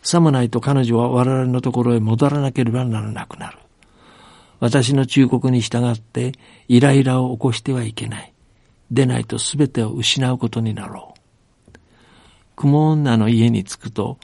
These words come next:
彼は女をこっそり家に入れてから自分も中に入った。「言われたことをちゃんと聞きましたね」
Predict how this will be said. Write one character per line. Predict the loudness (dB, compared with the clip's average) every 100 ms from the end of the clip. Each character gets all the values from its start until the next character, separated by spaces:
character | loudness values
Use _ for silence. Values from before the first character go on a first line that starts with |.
| _ _ _ _ _
彼 | 0 0
は | 0 -2
女 | 0 0 0 -4
を |
こ | -6
っ | -8
そ | -4 -4
り | -2 -2
家 | 2 4 2
に | 0
入 | -2
れ | -2
て | -4 -8
か | -8
ら | -8 -10 -16 _
自 | 0
分 | 2 0 0
も | -4 -6 -4
中 | -4 -4 -8
に | -8
入 | -8 -14
っ | -16 _
た。 | -18 -18 _ _ _ _ _ -20 _ _
「言 | 2
わ | 2
れ | 2
た | 0
こ | 0 0
と | 0
を | -2
ち | -2
ゃ | -6
ん |
と | -4
聞 | -8
き | -6 -4
ま | -4
し | -4
た | -6
ね」 | -6 -6